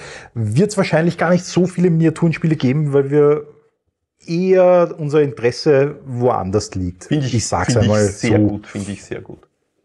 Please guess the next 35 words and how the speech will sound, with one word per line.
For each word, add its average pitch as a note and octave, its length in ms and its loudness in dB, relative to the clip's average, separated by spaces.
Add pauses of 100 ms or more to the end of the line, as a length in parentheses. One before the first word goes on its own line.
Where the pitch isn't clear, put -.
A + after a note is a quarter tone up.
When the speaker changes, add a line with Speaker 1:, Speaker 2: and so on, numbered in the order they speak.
(240)
Speaker 1:
Also C#3 160 2
es - 100 0
gibt G#3 160 -2
Miniaturenspiele, F3+ 640 2
wo D#3+ 120 2
wir, D#3 360 2
die D3+ 100 0
wir C3+ 60 0
gespielt D3+ 360 -2
haben, E3+ 120 2
die D3 80 2
wir C#3 80 4
am B2 80 0
Tisch - 160 -6
gebracht D3 360 -2
haben, C3+ 140 0
wo C3 120 0
wir B2+ 180 2 (400)
hin F#3+ 260 2
und D#3+ 160 0
weg B2+ 220 0
waren, A2 300 0
was A#2 120 0
uns B2+ 120 -2
einfach C3 200 2
super E3+ 240 -2
gefallen C#3 380 0
hat. C#3 160 0 (1080)
Dazu F#3 300 0
kommt, F3 340 0
dass - 160 -2
wir D3 480 2 (480)
in E3+ 180 4
diesem D#3 280 0
Team E3 500 2